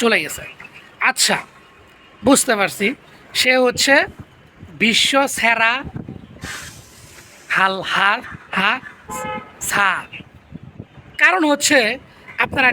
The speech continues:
নিজেরাই বুকে হাত দিয়ে বলেন তো, বিগত তিন থেকে চার বছরের মধ্যে কোন ম্যাচটা সে ভালো খেলছে, কোন ম্যাচটা সে ভালো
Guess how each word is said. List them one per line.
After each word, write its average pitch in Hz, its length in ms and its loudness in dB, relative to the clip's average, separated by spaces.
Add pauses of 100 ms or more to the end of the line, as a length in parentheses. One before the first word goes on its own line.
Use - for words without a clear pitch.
নিজেরাই 247 500 2 (200)
বুকে 277 240 0 (120)
হাত 190 180 -2 (100)
দিয়ে 254 240 4
বলেন 220 200 2 (100)
তো, 165 100 -2 (760)
বিগত 302 400 2 (240)
তিন 339 120 4 (140)
থেকে 240 180 2 (140)
চার 320 220 2
বছরের 254 380 4
মধ্যে 208 220 2 (180)
কোন 359 160 6 (160)
ম্যাচটা 240 360 2
সে 285 60 0 (100)
ভালো 233 180 2
খেলছে, 233 260 -4 (680)
কোন 370 180 8 (160)
ম্যাচটা 254 340 2 (100)
সে 320 80 -4 (140)
ভালো 226 180 4